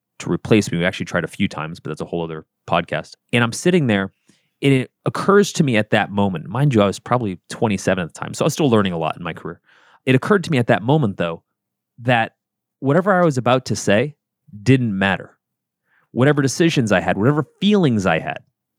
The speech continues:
didn't matter, right? Because <laughs> they weren't gonna be part of the decision criteria going forward ever again, or certainly in the meeting that I was sitting in right there.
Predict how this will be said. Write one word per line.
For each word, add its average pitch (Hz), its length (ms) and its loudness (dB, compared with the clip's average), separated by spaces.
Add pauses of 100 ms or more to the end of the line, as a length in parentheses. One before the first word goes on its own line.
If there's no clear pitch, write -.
didn't 110 400 2
matter, 98 440 -4 (340)
right? 107 180 -2
Because 123 280 4
<laughs> - 480 2
they 156 180 2 (140)
weren't - 320 0
gonna 139 100 4
be 123 140 -2
part 120 320 0
of 107 60 2
the 101 60 -4
decision 110 440 2
criteria 101 720 0 (360)
going 131 360 2
forward 156 480 2 (100)
ever 143 280 2
again, 127 380 0 (720)
or 139 300 2
certainly 135 380 2
in 123 60 2
the 117 60 2
meeting 110 280 4
that 98 100 2
I 92 80 4
was 95 100 2
sitting 98 280 2
in 95 100 0
right 87 220 -2
there. 85 280 -2